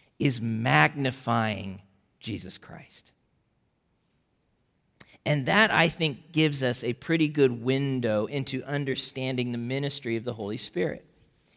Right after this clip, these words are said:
Uh, so often we're tempted to disconnect Jesus from the Spirit, to disconnect magnifying Christ from the Holy Spirit, or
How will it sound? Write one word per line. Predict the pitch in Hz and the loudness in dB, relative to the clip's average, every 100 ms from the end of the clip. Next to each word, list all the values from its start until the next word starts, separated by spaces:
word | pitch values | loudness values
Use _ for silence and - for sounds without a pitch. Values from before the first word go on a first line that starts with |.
| _ _ _ _ | _ _ _ _
Uh, | - - | -8 -8
so | - 185 180 | 4 6 8
often | 175 170 160 | 8 6 4
we're | 135 143 | 2 2
tempted | - 170 170 147 - | 2 0 2 -2 -2
to | 143 | -4
disconnect | 131 175 175 - 156 139 139 - 143 | 2 2 0 -4 0 2 2 -2 -12
Jesus | 123 143 127 127 - | -2 0 2 -2 -4
from | 123 | -2
the | 117 | -2
Spirit, | - - 104 55 - _ _ _ _ _ _ - | -4 -4 -4 -6 -12 _ _ _ _ _ _ 0
to | 139 131 | 2 4
disconnect | 165 170 - 160 143 143 139 - - _ | 6 4 2 -2 2 2 0 -6 -20 _
magnifying | 131 143 165 170 165 - 143 143 127 | 0 6 6 6 2 2 4 4 0
Christ | - 147 135 123 - - | 4 6 6 4 -4 -12
from | - 131 123 117 113 _ _ _ _ | 0 2 2 0 -6 _ _ _ _
the | 143 | 0
Holy | 143 127 123 | 6 6 4
Spirit, | - 139 127 - | 2 2 2 4
or | 190 185 180 | 10 12 10